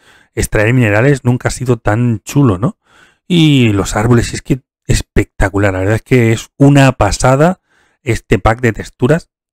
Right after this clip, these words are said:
hiperrealista que hay para Minecraft. Por ahí abajo pondré el enlace para los que os queráis descargar este pack y lo tengáis. Pues ahí podéis descargarlo. ¿Y qué más? ¿Qué más? ¿Qué más? Pues nada, que si has llegado hasta aquí y te mola lo que hago, lo que tienes que hacer es suscribirte, que es gratis.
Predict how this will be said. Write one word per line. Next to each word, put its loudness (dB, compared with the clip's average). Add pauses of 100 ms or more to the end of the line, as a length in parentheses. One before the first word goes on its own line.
(160)
hiperrealista -2
que -4
hay 0 (120)
para -4
Minecraft. -4 (920)
Por 2
ahí 4
abajo 2
pondré 2
el 2
enlace 2
para 0
los -6
que -8
os -4
queráis -2
descargar -2
este -4
pack -4 (140)
y 0
lo -4
tengáis. -4 (240)
Pues -4
ahí -2
podéis -4
descargarlo. -2 (460)
¿Y 2
qué 0
más? 0
¿Qué -4
más? 0
¿Qué -6
más? -2
Pues -4
nada, 0
que -2
si -6
has 0
llegado 0
hasta -4
aquí -2
y 2
te 0
mola 4
lo 4
que 0
hago, 2
lo 4
que -4
tienes -4
que 0
hacer 4
es -2
suscribirte, 0
que 2
es -2
gratis. -2